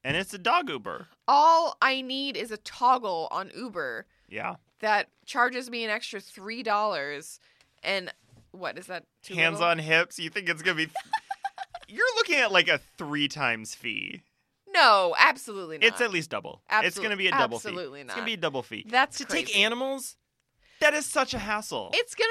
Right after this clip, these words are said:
Speaker 2: be fine.
Speaker 1: Most animals suck.
Speaker 2: All you need is
Speaker 1: They're
Speaker 2: a
Speaker 1: gonna
Speaker 2: car
Speaker 1: bark, they're gonna
Speaker 2: and
Speaker 1: barf, there's
Speaker 2: no,
Speaker 1: gonna be
Speaker 2: no,
Speaker 1: smells.
Speaker 2: no, no.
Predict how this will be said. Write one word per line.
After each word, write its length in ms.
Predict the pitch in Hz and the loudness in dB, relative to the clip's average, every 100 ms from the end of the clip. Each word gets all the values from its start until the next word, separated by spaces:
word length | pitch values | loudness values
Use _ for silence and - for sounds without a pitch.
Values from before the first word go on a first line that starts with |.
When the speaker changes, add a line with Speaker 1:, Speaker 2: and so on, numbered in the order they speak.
| 480 | 0
Speaker 2:
be 100 | 427 | -2
fine. 580 | - 339 370 349 185 120 | -4 -4 0 0 0 -6
Speaker 1:
Most 420 | 165 202 240 247 | -4 0 0 -2
animals 400 | 185 180 160 131 | -2 -2 -2 -6
suck. 320 | - 101 - - | -6 -8 -6 2
Speaker 2:
All 140 | 330 | 2
you 200 | 440 453 | 2 -4
need 180 | 381 403 | -6 -4
is 60 | 415 | -2
Speaker 1:
They're 80 | |
Speaker 2:
a 40 | 277 | 0
Speaker 1:
gonna 140 | 277 | 0
Speaker 2:
car 300 | 240 302 330 | 2 4 6
Speaker 1:
bark, 100 | 285 | 4
they're 100 | 254 | 2
gonna 120 | 127 113 | 0 -4
Speaker 2:
and 80 | |
Speaker 1:
barf, 360 | 110 120 127 135 | 0 2 2 0
there's 280 | 196 123 107 | -6 -8 -6
Speaker 2:
no, 60 | - | -8
Speaker 1:
gonna 140 | 110 | -8
be 360 | 113 110 107 104 | -6 -6 -6 -8
Speaker 2:
no, 260 | 170 160 165 | -6 -4 0
Speaker 1:
smells. 560 | 131 131 147 165 - | 2 2 0 -6 -12
Speaker 2:
no, 600 | 190 175 170 175 175 170 170 _ | -10 -6 -6 -4 -6 -8 -14 _
no. 540 | 147 139 139 139 131 | -12 -8 -6 -8 -10